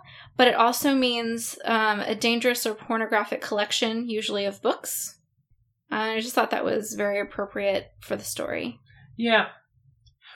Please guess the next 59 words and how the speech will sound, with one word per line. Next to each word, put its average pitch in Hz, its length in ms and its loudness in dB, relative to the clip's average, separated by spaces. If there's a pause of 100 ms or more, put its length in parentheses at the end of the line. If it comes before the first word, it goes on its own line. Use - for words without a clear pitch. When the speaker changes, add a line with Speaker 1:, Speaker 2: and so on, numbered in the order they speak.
Speaker 2:
Well, 226 140 4
there 254 160 4
is, 262 160 -2
like, 202 180 4
the 190 120 0
pornographic 180 640 -2
book 170 240 -8
that 151 100 -6
he 143 100 -2
has 190 280 -4
in 131 120 -6
there - 220 -8
somewhere - 420 -14
as - 160 -16
well. - 160 -10
Speaker 1:
Not 302 320 6
in, 277 300 4
it's 254 220 0
not 311 180 4
in 294 300 2
the 247 340 0
Speaker 2:
Not - 60 4
in - 20 6
the 240 120 8
Speaker 1:
actual 247 300 4
Speaker 2:
chamber. 233 160 2
Speaker 1:
room 226 640 0
that 220 260 2
has 208 300 0
his 202 220 -2
dead 196 240 -4
wives 233 360 0
in 311 100 0
it. 359 260 -2
Speaker 2:
Yeah. - 140 -2
Speaker 1:
It's, - 320 -4
like, 226 220 -2
in 240 160 4
his 233 180 -2
library, 202 560 0
one 196 160 -2
of 190 80 -4
the, 196 180 -4
she - 160 -2
pulls 220 320 -2
up, 208 280 -4
off 214 260 0
a 196 40 -6
book - 300 0
that 196 180 -2
doesn't 208 240 -2
have 202 220 -4
a 208 120 0
title, 202 440 2
and 208 160 -2
it's 196 160 -6
a - 40 -8
pornographic - 640 -2
book. - 340 -2